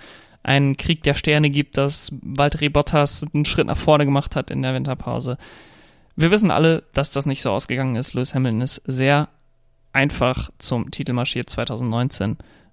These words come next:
Ähm, und Valtteri Bottas sitzt inzwischen nicht mehr im Mercedes. Der Rekordsieger in Melbourne heißt Michael Schumacher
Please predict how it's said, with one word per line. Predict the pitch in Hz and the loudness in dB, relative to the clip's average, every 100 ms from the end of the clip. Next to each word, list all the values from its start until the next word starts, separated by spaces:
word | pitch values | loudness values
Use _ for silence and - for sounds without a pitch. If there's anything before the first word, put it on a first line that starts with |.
| - | -4
Ähm, | 92 82 - | -2 -2 -4
und | 131 120 - - | -6 -4 -6 -2
Valtteri | 139 135 135 | 0 2 0
Bottas | 127 135 143 131 - - | -2 -2 0 -2 -2 0
sitzt | 147 151 - - - | 0 0 -6 -8 -4
inzwischen | - 160 156 | 2 2 4
nicht | 156 | 4
mehr | 165 160 | 4 6
im | |
Mercedes. | 165 - 185 139 - - - - - - - | 4 4 2 2 -2 -12 -20 -20 -20 -14 0
Der | 160 | 2
Rekordsieger | 170 208 226 226 214 214 - _ - | 4 2 2 4 6 6 2 _ -4
in | - 185 | 6 8
Melbourne | 170 185 190 185 170 | 8 6 6 4 4
heißt | 175 208 - - | 4 4 2 2
Michael | 165 208 - 185 185 - | 4 4 4 4 2 0
Schumacher | - 247 349 - - 143 262 | 4 6 6 4 2 2 2